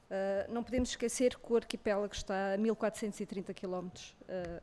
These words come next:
do território continental e que entre as ilhas de Santa Maria e o Corvo distam, eh, seiscentos quilómetros. Eh, quilómetros estes que a grande maioria dos açorianos só percorreu graças à R T P Açores.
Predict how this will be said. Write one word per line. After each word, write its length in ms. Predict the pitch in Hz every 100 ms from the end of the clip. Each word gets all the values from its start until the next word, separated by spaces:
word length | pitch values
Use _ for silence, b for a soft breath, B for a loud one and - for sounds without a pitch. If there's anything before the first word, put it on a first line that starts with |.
| -
do 160 | 175 196
território 340 | - 196 160
continental 760 | - 185 196 196 190 208 214 214
e 140 | 220
que 160 | 196 -
entre 200 | 196 202
as 120 | 196
ilhas 300 | 202 185 196
de 140 | - -
Santa 240 | 208 208
Maria 320 | 208 208 208
e 100 | 202
o 40 | 196
Corvo 320 | 208 202 185
distam, 480 | 208 - 202 190 -
eh, 220 | 196 196 196
seiscentos 340 | 208 - 226
quilómetros. 560 | - 180 165 - - - B B B B B B -
Eh, 240 | 214 202
quilómetros 360 | - 254 254 269
estes 160 | 254
que 100 | -
a 20 |
grande 240 | 247 254 247
maioria 720 | 254 254 233 220 214 208 139
dos 140 | 208 220
açorianos 520 | - 240 240 233 -
só 120 | 254
percorreu 580 | - - - 214 208 214
graças 440 | 208 196 - 196
à 60 | 196
R 120 | 190
T 100 | 202
P 160 | 185 196
Açores. 400 | - 156 -